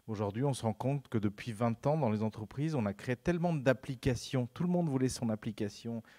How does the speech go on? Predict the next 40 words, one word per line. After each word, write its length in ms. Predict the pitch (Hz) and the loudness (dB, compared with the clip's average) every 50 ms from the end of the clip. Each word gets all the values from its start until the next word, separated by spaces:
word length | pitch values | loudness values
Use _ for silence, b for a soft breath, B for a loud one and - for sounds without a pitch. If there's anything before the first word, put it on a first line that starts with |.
| b b b | b b b
Le, 180 | - 110 113 117 | -2 0 0 0
le, 220 | - 120 113 117 | 2 0 0 0
le 180 | 113 120 117 113 | 2 2 2 4
moindre 440 | 120 131 139 151 165 180 170 135 - | 4 6 6 6 6 6 4 2 0
petit 320 | - 131 120 - 135 131 | -2 -4 -4 -4 -8 -8
service 600 | - - - 151 127 123 117 131 151 151 - - | -6 0 0 0 0 0 -2 -4 -4 -4 -4 -4
dans 120 | 127 117 110 | -2 -2 -2
une 180 | 104 110 107 | -2 -2 -2
entreprise 480 | 110 110 107 113 110 - - 139 151 143 | -2 -2 -4 -8 -12 -6 -4 -4 -4 -2
voulait 220 | 123 117 113 113 | -4 -2 -4 -4
son 160 | 110 - 123 110 | -4 -4 -4 -4
application. 640 | 101 - - 101 - - 95 - - 131 156 185 B B B B B B B B - | -4 -4 -6 -10 -6 -6 -8 -6 -4 -6 -6 -6 B B B B B B B B -10
Et 60 | 110 | -4
donc, 260 | 104 127 151 156 - | -2 -2 -2 -2 0
il 40 | 127 | 0
y 20 | |
a 40 | 113 | 2
des 100 | 107 110 | 2 2
milliers 400 | 110 123 143 165 165 165 175 175 | 2 2 2 2 4 4 4 6
d'applications 720 | 143 135 113 - 131 117 - 127 120 113 - 139 131 127 | 4 4 0 0 -6 -4 -2 -2 -2 -2 -2 -2 -2 -2
qui 180 | 120 - - - | -2 -6 -12 -8
sont 140 | - 123 113 | -2 0 0
encore 360 | 107 101 - - 120 113 107 | 0 0 0 0 0 0 0
en 300 | 95 76 82 90 98 98 | -4 -6 -6 -4 -4 -4
vie 360 | 98 104 120 165 196 202 156 120 | -4 -2 -2 0 0 0 -2 -2
dans 140 | 104 101 101 | -4 -4 -2
les 120 | 104 104 | -2 0
organisations. 800 | 101 98 101 101 98 98 98 95 92 92 90 - - 151 180 226 - b b b b b b b b b b b | 0 -2 -2 -2 -2 -2 -2 -2 -4 -6 -8 -4 -4 -2 -2 -2 -4 b b b b b b b b b b b
Et 220 | - 107 104 104 107 | -2 0 2 2 0
donc 280 | 101 104 107 107 104 | 0 0 0 0 0
ça, 240 | - - 139 139 135 | 0 2 2 4 4
les 260 | 127 110 104 95 95 | 2 2 -2 2 6
ingénieurs 600 | 113 117 110 107 120 123 131 135 139 139 120 113 - - | 6 6 6 6 4 4 6 8 6 6 6 2 -4 -2
ont 100 | 113 107 | 0 0
été 220 | 107 - - 107 | 2 2 2 -2
très 300 | - - - - 156 151 | 6 6 6 8 8 4
bons, 280 | 147 143 151 160 151 135 | 6 6 4 6 6 4
les 160 | 107 95 87 | 4 2 2
ingénieurs 400 | 110 110 107 113 123 127 123 117 | 2 2 2 2 0 0 0 0
informatiques 760 | 117 107 - 120 110 110 113 - - 113 107 - - - | 0 -2 0 0 2 2 0 0 -4 -8 -10 -10 -12 -16